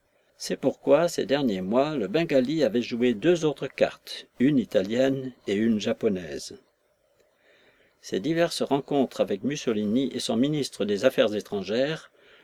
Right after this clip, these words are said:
le comte Ciano, qui avait été en poste en Asie, s'étaient avérées positives. Le Duce, que Bose sentait plus proche de lui que le Führer,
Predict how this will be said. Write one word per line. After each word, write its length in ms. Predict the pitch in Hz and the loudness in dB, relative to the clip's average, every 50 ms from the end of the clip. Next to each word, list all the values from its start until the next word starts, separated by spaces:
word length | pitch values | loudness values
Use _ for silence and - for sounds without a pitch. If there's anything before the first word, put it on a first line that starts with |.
| _ _ _ | _ _ _
le 140 | - 95 101 | -6 -6 -4
comte 380 | - - 165 156 131 - - - - | -2 0 2 2 2 0 -2 -6 -4
Ciano, 500 | - - 120 123 127 131 147 156 175 185 - _ _ _ _ _ _ _ _ _ _ _ | 0 0 2 2 2 0 0 -2 -4 -4 -6 _ _ _ _ _ _ _ _ _ _ _
qui 140 | - - 95 | -6 -2 -2
avait 140 | 92 92 113 | 0 0 0
été 260 | 107 - 117 - 127 | -2 -4 -2 0 0
en 100 | 104 101 | 0 0
poste 340 | - - 143 131 110 - - | 0 4 6 6 6 6 0
en 120 | - 87 | -4 -2
Asie, 360 | 95 95 95 - - 147 175 - _ _ _ _ _ _ _ _ _ | -2 -4 -4 -4 -6 -6 -8 -8 _ _ _ _ _ _ _ _ _
s'étaient 400 | - - 190 190 - 151 - 143 | 4 4 4 4 4 0 2 2
avérées 340 | 139 123 131 120 120 131 127 | 2 2 2 2 0 0 -2
positives. 800 | - - 123 113 127 113 - - - 92 80 73 76 - - - - _ _ _ _ _ _ _ _ _ _ _ _ _ _ _ - _ _ _ | 0 -4 -6 -4 -6 -10 -10 -10 -10 -10 -10 -10 -12 -14 -16 -18 -20 _ _ _ _ _ _ _ _ _ _ _ _ _ _ _ -20 _ _ _
Le 140 | 98 110 113 | -6 -4 2
Duce, 600 | 123 170 196 196 - - - 185 190 202 208 208 - | 4 4 2 2 0 -4 0 2 2 2 2 -2 -2
que 80 | - - | -4 -4
Bose 540 | 92 82 - 156 160 143 - 208 - - 107 | -2 2 4 4 4 4 2 -2 -2 -4 -4
sentait 360 | - - - 127 - - 117 | -4 -2 -4 -2 2 2 0
plus 180 | - - 143 135 | 2 2 -2 -4
proche 320 | - - 139 131 120 - | 0 4 4 4 4 4
de 80 | - 120 | -2 -4
lui 320 | 110 104 113 123 120 107 | -4 -2 -2 -2 -2 -2
que 120 | - - 104 | -2 -2 -2
le 120 | 95 95 | 0 -2
Führer, 500 | - - - 101 92 117 135 160 175 175 | -2 -4 -6 -4 -2 0 0 2 0 -2